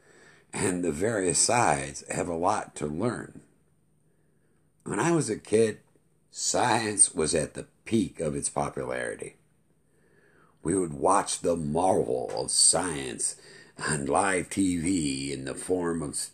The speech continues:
the space race and all the spectacular accomplishments, including taking man to the moon and back. My generation began to really believe that there was nothing science couldn't do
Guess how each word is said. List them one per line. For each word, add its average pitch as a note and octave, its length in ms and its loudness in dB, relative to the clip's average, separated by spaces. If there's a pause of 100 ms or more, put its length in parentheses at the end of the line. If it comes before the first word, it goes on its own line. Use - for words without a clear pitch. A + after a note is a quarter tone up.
(120)
the - 100 -4
space - 460 2
race - 420 -4
and A1+ 240 -8 (480)
all F2+ 180 4
the F2+ 120 2
spectacular D#2+ 1000 -4
accomplishments, - 920 -8 (1040)
including D#2+ 760 2
taking C#2+ 340 -2
man D#2 280 -4
to F#2 100 -2
the F2+ 100 -2
moon A#2+ 300 4
and B1+ 140 -4
back. - 400 -6 (1200)
My C#3 200 0
generation G2+ 760 0
began F2 540 -4
to F#2+ 160 -4
really F2 420 -2
believe D#2 720 -4
that D#2 280 -10
there F2 180 -6
was F2+ 220 -8
nothing F#2 640 -2
science E2+ 580 -2
couldn't A#2+ 580 0
do D2+ 460 -4